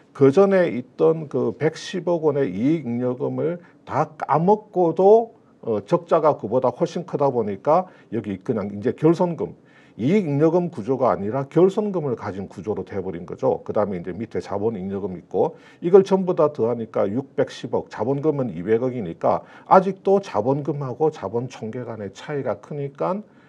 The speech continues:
어, 여기서 자본 잠식을 그렇게 걱정할 단계는 아닌 듯 했는데 십팔 년 말에 딱 보니까 어떻습니까?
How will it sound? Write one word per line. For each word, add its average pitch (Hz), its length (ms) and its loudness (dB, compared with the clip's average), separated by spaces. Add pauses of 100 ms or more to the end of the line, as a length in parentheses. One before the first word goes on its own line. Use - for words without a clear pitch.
(160)
어, 92 360 -6 (220)
여기서 196 380 2
자본 170 380 0
잠식을 170 540 -4
그렇게 127 500 -4
걱정할 131 640 -6
단계는 117 680 -6
아닌 139 340 -4
듯 151 240 -4
했는데 98 520 -6 (440)
십팔 233 440 0
년 214 160 6
말에 139 240 0
딱 - 160 -2
보니까 113 320 -4
어떻습니까? 90 680 -10